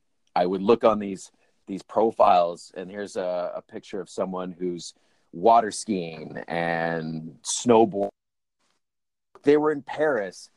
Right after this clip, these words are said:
and I'm like, "Oh my God, I have nothing to offer this person."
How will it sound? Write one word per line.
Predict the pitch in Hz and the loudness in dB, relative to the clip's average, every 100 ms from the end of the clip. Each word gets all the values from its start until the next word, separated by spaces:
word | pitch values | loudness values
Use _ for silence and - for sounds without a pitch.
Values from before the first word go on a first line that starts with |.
| _ | _
and | 123 | -8
I'm | 120 | -6
like, | - - | -6 2
"Oh | 208 196 | 6 6
my | 185 | 6
God, | 170 233 190 - _ _ _ - | 6 4 4 -6 _ _ _ -14
I | |
have | 185 165 | -14 -14
nothing | 175 226 - 175 | -10 -10 -10 -10
to | |
offer | 175 220 202 | -6 -6 -8
this | 196 - | -18 -18
person." | - 131 - - | -14 -14 -14 -20